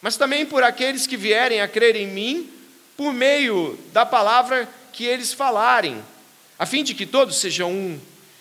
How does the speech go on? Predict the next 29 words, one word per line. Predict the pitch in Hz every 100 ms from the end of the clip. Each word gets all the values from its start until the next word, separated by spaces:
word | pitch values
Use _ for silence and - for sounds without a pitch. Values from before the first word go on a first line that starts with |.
| -
E | 175 180
como | 180 190 180 170
tu, | - 262 339
ó | 247 175
Pai, | - 202 233 233
que | 226
está | 151 220 240
em |
mim, | 233 226 269 208
eu | 214 262
em |
ti, | 262 - 262 277
também | 269 175 202
estejam, | 247 - 214 254 240 285 285 - -
ele-, | 214 247 247 - -
eles | - 226 254
também | 269 208 220 269
estejam | 254 247 233 240
em | 285
nós, | 285 269 330 214 - - - -
para | 220 277
que | 277
o |
mundo | 254 294 330
creia | - - 320 370 339 202 143 127
que | - 226
tu | - - 214 220
me | 220 226
enviaste." | 240 214 240 247 269 - - -